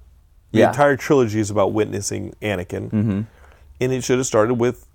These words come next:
Speaker 1: Obi-Wan witnessing Anakin.
Speaker 2: I
Speaker 1: The
Speaker 2: agree.
Speaker 1: same way that Luke is
Speaker 2: Mm-hmm.
Speaker 1: witnessing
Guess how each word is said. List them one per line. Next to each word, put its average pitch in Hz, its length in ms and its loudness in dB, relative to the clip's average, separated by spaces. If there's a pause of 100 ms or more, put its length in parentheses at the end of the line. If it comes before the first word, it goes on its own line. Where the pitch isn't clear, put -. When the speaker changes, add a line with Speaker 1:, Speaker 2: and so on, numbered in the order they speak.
(100)
Speaker 1:
Obi-Wan 110 540 0
witnessing 117 560 -2
Anakin. 160 460 -2 (320)
Speaker 2:
I 120 120 6
Speaker 1:
The 123 80 0
Speaker 2:
agree. 113 120 4
Speaker 1:
same 151 180 2
way 143 120 2
that 151 120 4
Luke 120 380 2
is 117 160 -4
Speaker 2:
Mm-hmm. 110 100 0
Speaker 1:
witnessing 127 680 -2